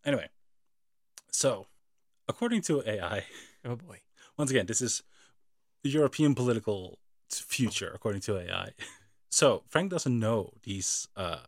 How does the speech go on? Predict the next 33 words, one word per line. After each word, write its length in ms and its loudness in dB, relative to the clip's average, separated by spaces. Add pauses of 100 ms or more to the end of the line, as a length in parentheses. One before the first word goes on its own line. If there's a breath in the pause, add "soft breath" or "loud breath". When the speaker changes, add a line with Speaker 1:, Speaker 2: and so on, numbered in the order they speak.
(120)
Speaker 1:
<laughs> 1300 -12
what, 240 0
what 140 -4
is, 220 -4 (180)
what 120 -4
has 160 -4
been 140 -4
produced 440 -6
by 100 -2
this 300 -4
monstrosity, 840 -4 (680)
uh, 220 4
and 120 2
we're 100 4
just 160 -2
gonna, 200 2
like, 280 -6
very 240 0
quickly 600 -4
go 160 -2
through 280 -2
them, 300 -4 (160)
uh, 300 -4 (300)
just, 800 -4 (160)
<laughs> 180 -20
just 140 -6
for 100 0
fun, 380 -4
Speaker 2:
Oh, 60 -2
Speaker 1:
just 120 -2
Speaker 2:
boy. 60 4 (100)
Speaker 1:
for 60 0
fun. 140 -8